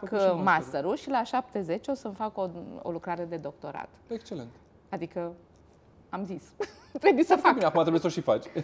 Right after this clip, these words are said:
Speaker 1: <laughs>
Speaker 2: Deci e fascinant ce se întâmplă. Deci în do-, în domeniul media totul este ca un planning, un plan frumos creat, făcut și,
Speaker 1: Păi nu noi l-am
Speaker 2: uh,
Speaker 1: inventat,
Speaker 2: pus
Speaker 1: el
Speaker 2: în,
Speaker 1: așa
Speaker 2: uh,
Speaker 1: funcționează.
Speaker 2: așa funcționează.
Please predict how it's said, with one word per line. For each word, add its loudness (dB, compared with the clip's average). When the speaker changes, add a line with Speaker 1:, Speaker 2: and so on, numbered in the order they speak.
Speaker 1:
<laughs> -8
Speaker 2:
Deci 0
e -2
fascinant -4
ce -12
se -12
întâmplă. -10
Deci -8
în -8
do-, -6
în -6
domeniul -2
media -2
totul -6
este -6
ca -6
un -4
planning, -8
un -10
plan -4
frumos -8
creat, -4
făcut -6
și, -8
Speaker 1:
Păi -4
nu -8
noi -6
l-am -4
Speaker 2:
uh, -6
Speaker 1:
inventat, -2
Speaker 2:
pus -4
Speaker 1:
el 0
Speaker 2:
în, -2
Speaker 1:
așa -2
Speaker 2:
uh, -2
Speaker 1:
funcționează. -8
Speaker 2:
așa -4
funcționează. -8